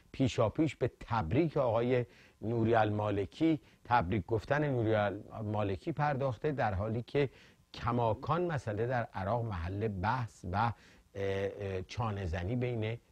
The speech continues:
گروه‌های سیاسی است. نکتهٔ هفتم این که فرماندهٔ سپاه پاسداران تهران آقای همدانی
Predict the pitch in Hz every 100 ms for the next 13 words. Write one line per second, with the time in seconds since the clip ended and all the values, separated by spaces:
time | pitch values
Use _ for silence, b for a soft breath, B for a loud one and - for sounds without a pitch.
0 | - 110 117 87 107 98 - - - 110
1 | - 170 - 180 180 - B B B -
2 | 135 - 151 143 131 123 107 - b -
3 | 123 123 127 156 170 - 113 117 107 104
4 | 107 101 - 117 - 113 107 110 101 -
5 | - 113 110 135 165 - b b - 113
6 | 117 113 113 95 104 113 113 113 113 147
7 | 175